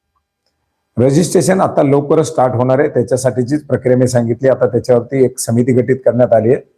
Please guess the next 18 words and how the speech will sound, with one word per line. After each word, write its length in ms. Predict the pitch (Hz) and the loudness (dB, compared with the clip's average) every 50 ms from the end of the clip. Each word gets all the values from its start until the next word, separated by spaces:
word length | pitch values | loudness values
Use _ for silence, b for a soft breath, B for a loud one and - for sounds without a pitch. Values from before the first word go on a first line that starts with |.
| _ _ _ _ _ _ - | _ _ _ _ _ _ -2
जर 140 | 117 139 - - - | -2 0 0 -2 -2
फार्मर 340 | - 123 123 131 147 160 160 - - | -2 -2 0 0 0 0 0 0 0
ॲप 160 | 127 139 135 135 - - - _ - | 0 0 0 -2 -6 -20 -20 _ -6
किंवा 140 | 135 131 131 | -2 -2 -2
त्याचं 280 | 127 135 131 101 143 135 | 0 0 -2 -2 -2 -2
जर 140 | 139 151 | -2 -2
पोर्टल 460 | 151 143 - 131 131 135 135 147 127 101 - - - | -2 -2 0 0 0 2 2 0 0 0 -4 -4 -2
लॉन्च 300 | 113 113 123 139 127 - | 0 0 0 0 -2 -2
करण्यात 280 | - 135 135 139 139 | -2 0 0 0 2
आलं, 180 | 139 131 135 139 | 2 2 2 2
तर 180 | 135 135 135 135 | 0 0 -2 -2
महा 240 | 127 120 104 120 | -2 -2 -2 -2
डीबीटी 380 | 123 117 127 123 135 131 135 135 | -2 -2 -2 -2 -2 -4 -4 -6
हे 280 | 139 127 127 127 127 127 | -4 -2 0 0 0 0
सगळं 400 | 127 131 120 110 110 135 143 139 | -2 -6 -8 -4 0 0 0 2
जे 120 | 127 139 | 4 4
आहे, 180 | 139 131 127 131 | 4 4 2 0
ते 260 | 131 143 151 - | -2 -6 -6 -6